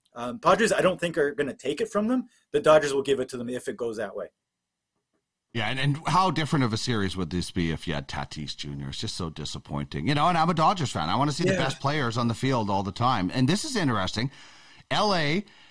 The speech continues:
Speaker 2: has left Craig Kimbrel off the N L D S roster. Like, this, you know, the, it,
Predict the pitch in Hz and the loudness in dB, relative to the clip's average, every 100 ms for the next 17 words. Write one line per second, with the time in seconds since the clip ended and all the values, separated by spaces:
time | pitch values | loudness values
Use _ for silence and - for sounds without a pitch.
0 | - 143 151 120 131 170 - - 156 147 | -4 0 0 2 2 2 -4 -4 -2 0
1 | 123 - 156 139 123 117 117 123 117 110 | -2 2 4 4 4 4 4 2 2 2
2 | 104 104 101 92 - 104 131 87 82 120 | 2 2 2 0 2 2 2 0 0 0
3 | - 160 156 - 107 95 90 101 101 - | 0 -2 -2 -4 -2 0 0 -2 -2 -4
4 | 123 | -8